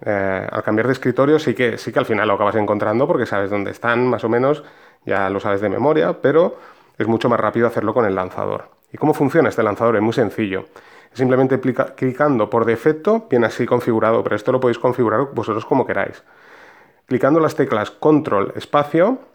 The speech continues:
automáticamente se os abre la ventana en medio, la ventana de, de Synapse en medio de la pantalla, que aparece con una lupa, como que va a buscar. Y si, por ejemplo, queremos abrir Firefox, pues escribes Firefox. Pero claro,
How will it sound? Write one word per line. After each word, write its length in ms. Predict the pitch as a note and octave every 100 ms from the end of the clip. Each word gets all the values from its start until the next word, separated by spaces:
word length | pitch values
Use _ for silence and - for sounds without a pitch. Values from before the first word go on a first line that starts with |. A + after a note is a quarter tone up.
| -
automáticamente 600 | C3 B2 B2 C3 C#3 D3+
se 100 | B2
os 80 | A#2
abre 180 | A#2 A2+
la 80 |
ventana 320 | A2+ A2+ A#2+ A#2+
en 100 | G#2+
medio, 600 | G#2+ A2 A2 G#2+ G#2+ - _ _ _ _ _ _ _ - -
la 100 | G#2
ventana 440 | G#2+ G2+ B2 B2+
de, 240 | G#2 G2+ G2+
de 120 | A2
Synapse 400 | A#2 B2+ - G#2+
en 100 | G#2
medio 200 | A2+ A#2+
de 60 |
la 100 | A#2
pantalla, 640 | A2 A2+ B2+ B2 E3 A#3+ - -
que 80 | A2
aparece 260 | G#2 G#2+
con 100 | A2+
una 140 | G#2+ G#2+
lupa, 480 | F3+ D3+ G#3 C4 - _
como 260 | - -
que 300 | - G#2 G#2
va 100 | G#2
a 40 | A2
buscar. 440 | A2 - D3 F#3+ - - - - _ _ -
Y 100 | A#2
si, 80 | B2
por 120 | A#2+
ejemplo, 260 | D#3 C#3
queremos 240 | A2 A2 B2
abrir 180 | A#2+ B2
Firefox, 480 | C3+ A#2+ E3 F3 -
pues 160 | G2+
escribes 440 | G2+ - A#2 G#2+ -
Firefox. 580 | B2 G#2+ - G#2 - -
Pero 180 | G#2+
claro, 420 | C#3 C3 G#2+ -